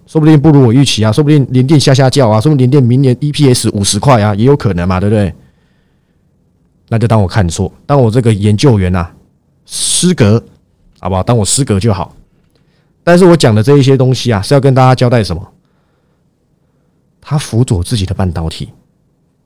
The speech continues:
你要去找的是受惠中国半导体的产业趋势。我讲了转单这家公司嘛，我觉得非常有戏，但是今天一样没跌，这，这，最，最，最近有点转弱啦，但是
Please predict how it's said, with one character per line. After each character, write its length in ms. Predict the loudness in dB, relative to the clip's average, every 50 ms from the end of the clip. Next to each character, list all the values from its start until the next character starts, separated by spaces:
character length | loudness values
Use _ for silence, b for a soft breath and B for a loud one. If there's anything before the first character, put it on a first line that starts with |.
| _ _ _ _ _ _ _ _ _ _
你 160 | -2 0 2
要 160 | 4 4 4
去 160 | 4 2 0
找 180 | 0 0 -2 -2
的 80 | -4 -4
是 160 | -6 -6 -6
受 420 | -6 -4 -6 -2 0 0 0 0 0
惠 200 | 0 0 0 0
中 220 | 0 0 -2 0
国 140 | -2 -4 -4
半 200 | -2 -2 -2 0
导 160 | -2 -4 -4
体 140 | -6 -6 -6
的 80 | -6
产 220 | -6 -6 -8 -8 -6
业 100 | -6 -6
趋 220 | -6 -6 -6 -6 -6
势。 260 | -4 -4 -6 -6 -8 -12 _ _ _ _ _ _ _ _
我 120 | -2 -2
讲 200 | 2 2 4 2
了 80 | 2 2
转 180 | 2 2 2 2
单 160 | 4 4 4
这 80 | 4
家 140 | 4 2 2
公 180 | 2 2 2 2
司 200 | 0 0 0 0
嘛， 200 | 0 0 -2 -6 -14 _ _ _ _ _ _ _ _ _ _ _ _ _ _ _ _ _ _ _ _ _ _ _ _ _
我 140 | -6 -4 -2
觉 160 | 0 2 2
得 140 | 4 2 2
非 220 | 0 -2 -4 -2
常 140 | 0 0 0
有 140 | 0 -2 -4
戏， 300 | -4 -4 -4 -4 -6 -8 -12 _ _ _
但 120 | _ 0 2
是 120 | 2 2
今 160 | 2 4 4
天 160 | 4 4 4 4
一 60 | 2
样 120 | 2 4
没 160 | 4 2 0
跌， 220 | 0 -2 -4 -6 -6
这， 100 | -6 -10 -14 -18 -10
这， 140 | -6 -6 -6
最， 340 | -6 -10 -14 -2 -2 0 2
最， 140 | 2 2
最 160 | 2 2 2 2
近 100 | 4 4
有 80 | 4
点 120 | 4 2 2
转 220 | 2 0 0 0
弱 240 | 0 0 0 0 -2
啦， 140 | -4 -6 -12 _ _ _ _ _ _ _ _ _ _ _ _ _
但 120 | -4 -2 0
是 300 | 0 2 2 0 0